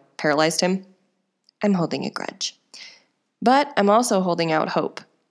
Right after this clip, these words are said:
At the end, with Maria and Nick, I really thought for a moment that they might,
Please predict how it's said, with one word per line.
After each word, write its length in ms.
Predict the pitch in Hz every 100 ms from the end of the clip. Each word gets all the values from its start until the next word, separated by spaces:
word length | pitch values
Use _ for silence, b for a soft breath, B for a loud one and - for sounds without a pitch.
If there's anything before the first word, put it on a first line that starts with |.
| -
At 140 | 190 208
the 120 | 233
end, 280 | 233 214 202
with 160 | 208
Maria 380 | 196 180 180 180
and 220 | - 165
Nick, 280 | 160 196 -
I 40 | 233
really 240 | 233 254
thought 260 | 240 202 -
for 100 | 202
a 40 |
moment 420 | 180 170 180 -
that 220 | 170 160 -
they 140 | 156
might, 800 | 156 160 156 156 - - - -